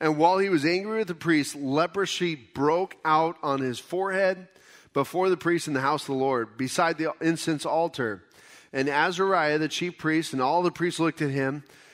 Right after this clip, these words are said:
and there on his forehead wa-, he was leprous. So they thrust him out of that place. Indeed, he also hurried to get out because the Lord had struck him.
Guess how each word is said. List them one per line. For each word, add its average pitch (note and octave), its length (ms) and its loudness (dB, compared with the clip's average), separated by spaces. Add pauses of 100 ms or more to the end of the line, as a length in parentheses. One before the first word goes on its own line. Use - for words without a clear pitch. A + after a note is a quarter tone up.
(300)
and C3+ 260 0
there F3 320 4
on D3+ 220 2
his D#3+ 240 -2
forehead C#3 520 -2
wa-, C3 180 0
he C3 140 -2
was B2+ 160 -4
leprous. A#2+ 540 -2
So E3 240 2
they D3+ 160 2
thrust F#3 500 -2
him F#3+ 120 2
out E3+ 220 2
of D#3 100 -6
that D3 220 -2
place. E3 480 -2 (380)
Indeed, E3+ 360 0
he F3 160 0
also E3 440 0
hurried F3+ 500 0
to D3 100 -4
get D#3+ 180 0
out E3 240 2
because D#3 280 -2
the C#3+ 80 0
Lord D3+ 260 -2
had C3+ 120 -8
struck - 440 -2
him. F#3+ 280 -2